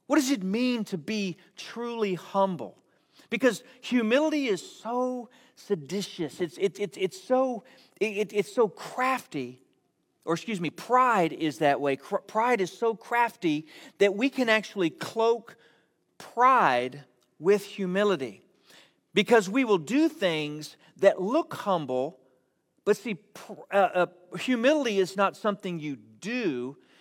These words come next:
Humility is something you are. It's a heart issue.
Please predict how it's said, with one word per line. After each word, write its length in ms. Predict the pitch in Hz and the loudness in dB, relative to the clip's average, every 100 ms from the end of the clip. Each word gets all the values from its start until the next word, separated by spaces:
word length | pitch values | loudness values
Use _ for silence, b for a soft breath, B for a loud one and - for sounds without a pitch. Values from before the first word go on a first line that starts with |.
| b | b
Humility 640 | - 208 196 233 233 208 | -4 0 2 2 2 0
is 140 | 175 170 | -2 -2
something 440 | - 185 175 170 143 | -4 -4 -4 -8 -6
you 260 | 127 127 - - | -8 -10 -6 0
are. 420 | 156 147 113 95 | 2 2 0 -4
It's 180 | 185 - | -4 -2
a 80 | 139 | -4
heart 540 | - - 208 202 190 | -6 -4 2 2 0
issue. 420 | 143 - - 82 | -4 -10 -16 -20